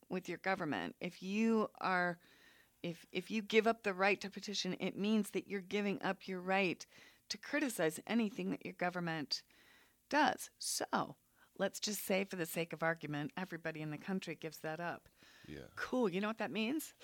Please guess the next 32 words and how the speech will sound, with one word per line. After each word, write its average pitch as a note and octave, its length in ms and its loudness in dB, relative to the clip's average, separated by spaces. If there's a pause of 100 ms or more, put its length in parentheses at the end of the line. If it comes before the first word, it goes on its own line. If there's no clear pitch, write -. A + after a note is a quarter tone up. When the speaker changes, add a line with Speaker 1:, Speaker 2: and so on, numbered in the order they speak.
(160)
Speaker 1:
That G#3+ 140 4
means A3+ 280 4
I F3+ 100 6
get A3+ 140 2
to A#3 60 -4
become G3+ 260 0
your F3 120 0 (120)
dictator, - 640 -6 (320)
Speaker 2:
<laughs> - 300 -10
Speaker 1:
and G3 180 4
I G3 180 6
get G3+ 360 0
to F#3+ 460 2
run G3 320 2
your F#3+ 120 2
lives, F3 500 2
basically, D#3+ 560 0
and F3 160 -2
you G3 160 -2
have F#3+ 240 0
no G3 340 4
recourse. F#3+ 640 0 (500)
I A3+ 180 10
can A3 240 2
simply G#3 320 0
say, G#3+ 420 6
"If F3 200 0
you G3+ 140 -4
decide G3+ 340 2
to F#3+ 60 0
speak G3 340 0
out, G#3+ 260 6